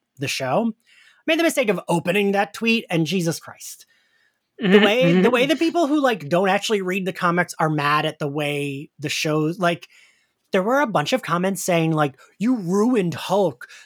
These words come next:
Speaker 1: Like, he should be brutal. He should be, like, hulking out, and now you've just made him tame." And it's like, that's exactly what happens in the comics, you idiots. <laughs> Like
Speaker 2: Mm-hmm.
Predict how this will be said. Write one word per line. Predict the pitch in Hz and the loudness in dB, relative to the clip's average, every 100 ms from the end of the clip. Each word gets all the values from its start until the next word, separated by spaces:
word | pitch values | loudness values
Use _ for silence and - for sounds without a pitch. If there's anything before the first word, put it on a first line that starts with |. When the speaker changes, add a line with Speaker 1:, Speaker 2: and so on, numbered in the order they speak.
| - | -4
Speaker 1:
Like, | 190 | -2
he | 202 | 2
should | 240 254 | 0 2
be | 208 202 | 0 0
brutal. | 160 190 220 196 156 | 2 2 2 2 0
He | 165 | 0
should | - 226 | 0 -2
be, | 202 | -2
like, | 214 190 - | 0 0 0
hulking | 208 220 196 | -2 -2 -2
out, | 202 202 180 | 2 2 2
and | |
now | 175 190 | 2 2
you've | 202 190 | 2 0
just | 180 | 0
made | 185 185 | 0 0
him | 170 | -2
tame." | 139 - 180 175 143 | -2 0 0 0 -2
And | 147 | -6
it's | - | -2
like, | 165 156 - _ _ - | -2 -2 -6 _ _ -4
that's | 196 | -2
exactly | 330 247 165 214 - 262 | -2 -2 -2 -2 0 0
what | 220 | 0
happens | 208 196 180 | 0 -2 -2
in | |
the | 170 | -4
comics, | - 185 135 - | -4 -4 -6 -8
you | - | -8
idiots. | 302 214 - - - | -6 -6 -6 -8 -6
<laughs> | |
Like | 165 269 - 330 - _ | -2 -2 -2 -4 -4 _
Speaker 2:
Mm-hmm. | - 185 185 - 359 | 0 0 2 2 2